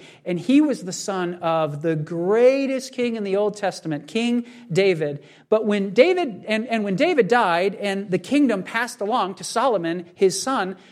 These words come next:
the Bible tells us that Solomon, this new king, had an incredible start. He was a man who loved the Lord with all of his heart, and he walked faithfully before God.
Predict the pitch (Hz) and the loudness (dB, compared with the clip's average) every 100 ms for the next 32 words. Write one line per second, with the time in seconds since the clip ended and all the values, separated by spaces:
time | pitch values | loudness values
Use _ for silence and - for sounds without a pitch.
0 | _ 202 202 226 269 302 - 226 202 185 | _ -2 -2 0 -2 -2 -6 -8 -8 -8
1 | 170 160 - 196 220 170 151 156 165 156 | -8 -8 -6 -4 -2 -4 -6 -6 -6 -8
2 | - 185 185 180 147 143 151 139 147 139 | -8 -8 -6 -6 -6 -6 -8 -10 -12 -16
3 | - - 147 127 123 - 117 110 _ _ | -18 -10 -10 -8 -14 -16 -18 -18 _ _
4 | _ _ _ _ _ _ _ _ _ 214 | _ _ _ _ _ _ _ _ _ 0
5 | 220 180 170 151 156 160 160 143 147 143 | 0 2 0 0 -4 -2 -2 -4 -6 -6
6 | 147 180 185 165 165 160 165 156 151 - | -4 -2 -2 -4 -4 -2 -2 -4 -8 -10
7 | 170 180 175 165 - 170 170 180 147 139 | -4 -2 -2 -6 -12 -8 -6 -8 -10 -8
8 | 175 196 196 - - - 208 220 226 - | -2 0 0 -6 -20 -2 4 4 2 0
9 | 214 208 202 185 - 208 202 196 196 208 | 2 4 2 -4 -2 -2 -2 -2 0 0